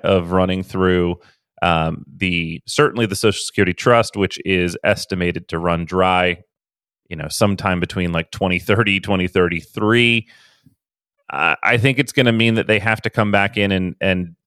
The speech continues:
re-legislate on Social Security to either increase the revenue side somehow, uh, which, again, they're already doing. So in line with this Social Security increase on cost of living,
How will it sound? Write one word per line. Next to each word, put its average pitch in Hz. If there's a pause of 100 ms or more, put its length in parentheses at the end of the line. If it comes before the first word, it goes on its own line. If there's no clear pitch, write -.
(140)
re-legislate 101
on 87
Social 98
Security 101
to -
either 92
increase 117
the 98
revenue 101
side 98
somehow, 113 (420)
uh, 90
which, -
again, 120
they're 113
already 135
doing. 95 (280)
So 107 (180)
in 160
line 131
with 110
this 104
Social 104
Security 92
increase 104
on 92
cost 92
of -
living, 110